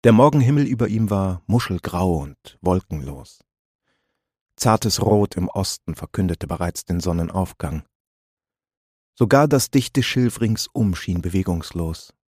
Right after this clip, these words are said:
bis nach einiger Zeit ein Blässhuhn aufflog und mit seinem rostigen Schrei die heilige Ruhe zerriss. Jetzt gab es keine Ausflucht mehr, noch länger zu warten.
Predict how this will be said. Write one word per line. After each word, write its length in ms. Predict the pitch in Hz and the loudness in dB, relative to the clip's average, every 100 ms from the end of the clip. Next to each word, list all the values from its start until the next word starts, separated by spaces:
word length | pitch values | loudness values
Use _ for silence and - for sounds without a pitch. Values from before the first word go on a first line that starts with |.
| _ | _
bis 300 | 120 - - | 0 0 -2
nach 220 | 120 - - | -4 -4 -2
einiger 360 | 110 117 110 | 0 0 -2
Zeit 400 | - 104 101 - | -4 -2 -2 -2
ein 160 | 101 95 | -4 0
Blässhuhn 600 | 101 95 - 95 82 80 | 0 0 -2 -4 -4 -6
aufflog 640 | - 87 - 92 85 - - _ _ _ _ _ | -4 -4 -2 -2 -2 -4 -14 _ _ _ _ _
und 120 | - | -10
mit 80 | - | -2
seinem 240 | 98 92 | 0 2
rostigen 460 | 87 107 - 101 92 | 4 2 2 -2 -2
Schrei 320 | - 98 95 | -2 0 2
die 160 | 87 76 | 0 -2
heilige 360 | 92 90 90 | -2 -2 -2
Ruhe 220 | 85 87 82 | -4 -4 -4
zerriss. 480 | - 82 95 - _ _ _ _ _ _ _ _ _ _ | -6 -6 -6 -8 _ _ _ _ _ _ _ _ _ _
Jetzt 480 | 127 123 - - - - | 4 4 0 -10 -14 -2
gab 200 | 117 110 | 0 0
es 120 | 117 | -4
keine 280 | - 113 107 | -2 -2 -2
Ausflucht 480 | 101 - 78 - - | -4 -6 -10 -8 -10
mehr, 300 | - - _ _ _ _ 90 | -10 -14 _ _ _ _ -8
noch 200 | 85 - | -6 -6
länger 300 | 80 71 - | -6 -6 -8
zu 160 | 85 | -6
warten. 380 | 78 78 - | -6 -8 -14